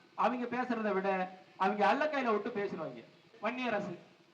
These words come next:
உண்மையிலேயே வன்னியரசு எல்லாம் ஜெயிக்காம போனது எவ்வளவு பெரிய நல்லதுன்னு பாருங்க. ஆமாங்க, திராவிட முன்னேற்ற கழகத்தினுடைய கூட்டணியில் நின்று ஜெயிக்காம போன விடுதலை சிறுத்தைகள்ல ஒரு ஆளு வன்னியரசு. நான், எனக்கு தெரிஞ்சு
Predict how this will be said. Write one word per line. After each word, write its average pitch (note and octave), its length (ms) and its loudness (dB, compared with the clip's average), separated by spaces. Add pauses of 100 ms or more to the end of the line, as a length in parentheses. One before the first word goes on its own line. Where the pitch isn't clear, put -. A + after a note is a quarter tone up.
(960)
உண்மையிலேயே G3+ 420 -8
வன்னியரசு A3 440 -6
எல்லாம் G#3+ 200 -6
ஜெயிக்காம A3+ 460 -2
போனது G#3 280 -8
எவ்வளவு G#3 240 -2
பெரிய G3 160 -8 (100)
நல்லதுன்னு G3 420 -10
பாருங்க. C3 240 -8 (1200)
ஆமாங்க, A#3+ 260 0 (160)
திராவிட B3 320 0
முன்னேற்ற A#3+ 380 -6
கழகத்தினுடைய A#3 580 0
கூட்டணியில் A#3 560 -6
நின்று A#3+ 300 -6 (460)
ஜெயிக்காம B3+ 500 0
போன A#3 200 2 (140)
விடுதலை B3 320 -4
சிறுத்தைகள்ல A3 480 -6
ஒரு G#3+ 120 2
ஆளு A3+ 180 0
வன்னியரசு. A3+ 520 -2 (540)
நான், G#3+ 160 0
எனக்கு C4 240 -2
தெரிஞ்சு C4+ 300 0